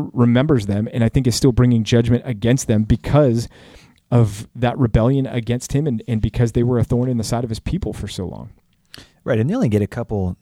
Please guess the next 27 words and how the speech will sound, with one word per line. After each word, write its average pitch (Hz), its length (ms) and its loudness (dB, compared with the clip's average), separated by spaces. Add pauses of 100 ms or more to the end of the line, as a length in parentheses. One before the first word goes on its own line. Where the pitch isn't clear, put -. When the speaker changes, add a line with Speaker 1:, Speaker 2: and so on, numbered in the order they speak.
Speaker 2:
small 110 300 -4
verses 104 340 0
here. 85 240 -2
I 92 40 -8
mean, 101 140 -4
but 113 100 -8
still, 131 380 2
God's, 123 380 -2
God's, - 320 -8
God 147 180 -2
hasn't 131 320 -2
forgotten. 98 500 -4 (480)
I, - 100 -8
you 160 200 -2
know, 151 80 2
I, 143 60 0 (140)
I 143 40 4
found 208 380 0
particular 131 420 0
interest 117 380 0
in 104 100 2
verse 98 300 0
four. 85 440 -4
"The - 80 -14
fathers 143 540 0
look 120 220 0
not 107 500 0